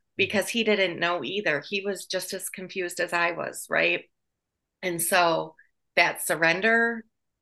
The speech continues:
the need help, and the, like, "This is for good and this is for whatever it takes,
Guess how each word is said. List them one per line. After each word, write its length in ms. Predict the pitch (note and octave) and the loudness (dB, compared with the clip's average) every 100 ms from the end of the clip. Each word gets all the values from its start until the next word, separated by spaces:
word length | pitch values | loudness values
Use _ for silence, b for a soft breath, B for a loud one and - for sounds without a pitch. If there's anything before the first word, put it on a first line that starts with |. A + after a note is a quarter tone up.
| _ _ | _ _
the 100 | F3 | 2
need 240 | E3+ E3+ | 2 -2
help, 460 | E3+ G3+ G3+ G3 - _ _ _ - | 0 0 2 -2 -6 _ _ _ 2
and 220 | E3 E3 | 2 2
the, 100 | D#3 | -2
like, 400 | D#3+ D#3 D3 - _ _ _ _ _ | 0 -2 -2 -8 _ _ _ _ _
"This 200 | F3+ F3+ | -2 -2
is 260 | F3 - - - | -6 -10 -12 -2
for 420 | F#3+ F3 E3+ E3 _ | 0 0 -2 -8 _
good 340 | E3+ F3 A3+ B3 | 2 4 2 2
and 240 | F3 D#3+ | -2 -2
this 200 | E3 - | -4 -4
is 140 | E3+ | -8
for 200 | - F3+ | -2 0
whatever 360 | E3 D3+ D#3 E3+ | 2 2 2 2
it 160 | D#3+ - | 0 0
takes, 540 | E3+ D#3 F3+ - | -2 0 -4 -10